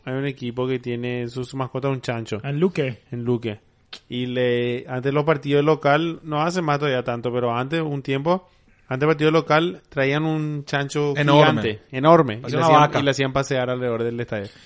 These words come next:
Speaker 2: ¿Sabes qué? Eso hacen
Speaker 1: Enorme.
Speaker 2: a-, hay, hay mu-, los anima-, lo-, hay muchos equipos que tienen animales y hacen eso. También había,
Speaker 1: Está
Speaker 2: hay
Speaker 1: bueno.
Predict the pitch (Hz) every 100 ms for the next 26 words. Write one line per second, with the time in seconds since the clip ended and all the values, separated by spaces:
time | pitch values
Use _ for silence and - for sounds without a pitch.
0 | - - 160 175 214 202 208 190 160 160
1 | 180 160 - - - _ 156 160 - -
2 | - 180 156 160 160 170 156 156 160 156
3 | - 151 160 156 175 196 180 175 180 160
4 | 156 160 160 151 143 147 147 135 131 135
5 | 127 143 135 120 127 131 143 151 156 156
6 | 151 143 143